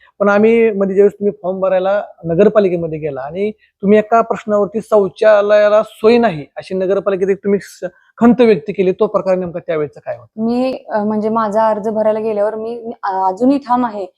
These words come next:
Speaker 2: की कामाची सुरुवात आम्हाला करायची आहे ना, ती नगरपालिकेच्या इमारतीपासूनच करावी लागणार आहे.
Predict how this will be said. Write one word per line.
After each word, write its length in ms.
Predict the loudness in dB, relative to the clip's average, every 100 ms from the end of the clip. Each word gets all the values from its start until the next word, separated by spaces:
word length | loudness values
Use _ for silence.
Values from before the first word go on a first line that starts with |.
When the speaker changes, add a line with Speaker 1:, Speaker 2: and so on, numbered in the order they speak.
| _ _
Speaker 2:
की 80 | -12
कामाची 500 | -2 0 2 0 -4
सुरुवात 340 | -8 -2 0 0
आम्हाला 280 | 0 0 -2
करायची 400 | -2 -4 -6 -6
आहे 100 | -6
ना, 80 | -8
ती 160 | -6
नगरपालिकेच्या 600 | -4 -4 -2 -4 -4 -6
इमारतीपासूनच 840 | -6 -4 -6 -6 -10 -10 -10 -12
करावी 300 | -4 -2 -2
लागणार 280 | -4 -6 -10
आहे. 200 | -12 -14